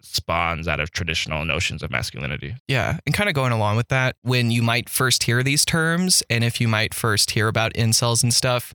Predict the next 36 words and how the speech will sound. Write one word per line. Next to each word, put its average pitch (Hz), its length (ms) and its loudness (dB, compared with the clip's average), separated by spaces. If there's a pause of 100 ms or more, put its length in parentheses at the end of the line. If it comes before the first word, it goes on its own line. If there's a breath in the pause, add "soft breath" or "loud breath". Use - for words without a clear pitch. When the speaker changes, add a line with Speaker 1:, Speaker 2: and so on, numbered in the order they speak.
(100)
Speaker 2:
my 123 280 2
first 117 320 0
tendency 110 420 2
was 110 200 4
to 120 100 2
laugh 101 320 0
it 110 80 2
off 87 500 -2
Speaker 1:
Mm-hmm. 101 160 -2
Speaker 2:
because 117 300 2
it 110 100 0
does 131 260 2
sound 123 280 2
so 117 120 2
ridiculous 98 560 0
and 101 120 2
hilarious. 101 640 2
But 117 360 0
what 131 180 0
we're 131 60 0
gonna 131 140 2
be 113 80 0
talking 120 320 0
about 117 140 2
today 110 260 2
is 113 140 2
that 107 200 -2
this 135 220 2
is 120 200 2
directly 113 480 0
connected 104 440 0
to 123 80 2
violence, 71 560 0
this - 180 2
mindset. 80 560 0 (100)
So, 127 540 0